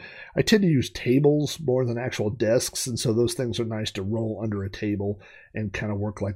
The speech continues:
desk drawers. Uh, and I, I used to buy 'em, like, at Big Lots and places like that, but now I find 'em at garage sales for, like, five dollars. Um, the, the, you know, people buy 'em, and I, I guess they just, I don't know why. They're like, "I guess I don't need to store stuff no more." <laughs> Well, I do.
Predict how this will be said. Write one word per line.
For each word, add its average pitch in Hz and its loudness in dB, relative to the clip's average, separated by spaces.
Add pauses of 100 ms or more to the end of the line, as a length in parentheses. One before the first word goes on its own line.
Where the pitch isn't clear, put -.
(120)
desk 101 -2
drawers. 101 -4 (680)
Uh, 95 0
and 107 0
I, 107 0
I 104 0
used 147 4
to 139 2
buy 110 0
'em, 107 -2
like, 101 -4
at 90 -6
Big 107 -4
Lots 113 2
and 117 -6
places 117 0
like 107 -4
that, 104 -2
but 107 -2
now 110 -2
I 107 0
find 113 0
'em 107 -2
at 98 -6
garage 98 -2
sales 95 -2
for, - -4
like, 92 -6
five 101 -6
dollars. 98 -4 (120)
Um, 98 -4
the, 101 -4
the, 95 -8
you 113 -2
know, 104 -4
people 104 -2
buy 98 -4
'em, 98 -6
and 98 -8
I, 104 -6
I 117 -2
guess 110 0
they 101 -8
just, - -10
I 110 -4
don't 135 2
know 131 6
why. 139 6
They're 104 0
like, 95 -2
"I 104 2
guess 139 4
I 156 2
don't 160 4
need 170 4
to 143 0
store 165 6
stuff 208 2
no 147 4
more." 151 2 (220)
<laughs> - -6
Well, 110 0
I 113 0
do. 95 -2